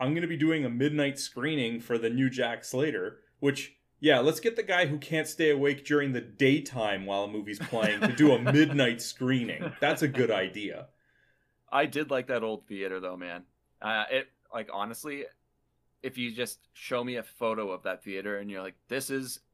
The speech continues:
Speaker 2: an old-timey theater in New York," I would go along with that.
Speaker 1: Look, I like old-timey theaters. I like classic-looking vintage venues, but that just looked more dilapidated than, than old or
Speaker 2: Yeah, it was
Speaker 1: charming
Speaker 2: pretty
Speaker 1: or
Speaker 2: gross.
Speaker 1: humble. Um,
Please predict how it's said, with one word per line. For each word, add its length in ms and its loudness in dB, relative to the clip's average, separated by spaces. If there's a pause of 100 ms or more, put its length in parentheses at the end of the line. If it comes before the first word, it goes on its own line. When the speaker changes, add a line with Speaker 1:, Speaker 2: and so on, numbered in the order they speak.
(220)
Speaker 2:
an 100 -4
old-timey 520 -8
theater 340 -6
in 100 -8
New 120 -6
York," 440 -10 (180)
I 120 -6
would 160 -12
go 160 -4
along 280 -4
with 140 -20
that. 220 -16 (420)
Speaker 1:
Look, 360 2
I 180 6
like 560 4
old-timey 640 0
theaters. 480 -4
I 60 -10
like 240 -4
classic-looking 920 -4
vintage 500 -4
venues, 560 0
but 180 -8
that 300 0
just 220 -8
looked 240 2
more 180 -4
dilapidated 1120 -2
than, 380 -6
than 400 -2
old 460 0 (340)
or 180 -4
Speaker 2:
Yeah, 260 4
it 40 4
was 80 0
Speaker 1:
charming 100 -8
Speaker 2:
pretty 200 -6
Speaker 1:
or 100 -4
Speaker 2:
gross. 120 -4
Speaker 1:
humble. 400 2 (800)
Um, 400 2